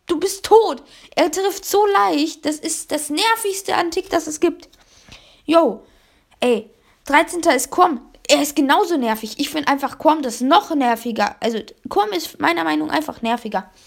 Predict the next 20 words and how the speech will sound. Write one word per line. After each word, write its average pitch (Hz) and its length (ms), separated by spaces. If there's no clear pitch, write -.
Das 381 220
ist - 240
so 415 160
doof 403 500
an, 262 400
äh, - 240
den 294 160
zwei 262 320
Brawlern. 285 440
Das 311 220
nervt 294 400
einfach 220 420
unglaublich. 214 480
Zwölfter 330 760
ist 302 340
Leon. 277 580
Leon 370 300
ist 302 180
ein 269 120
sehr 262 240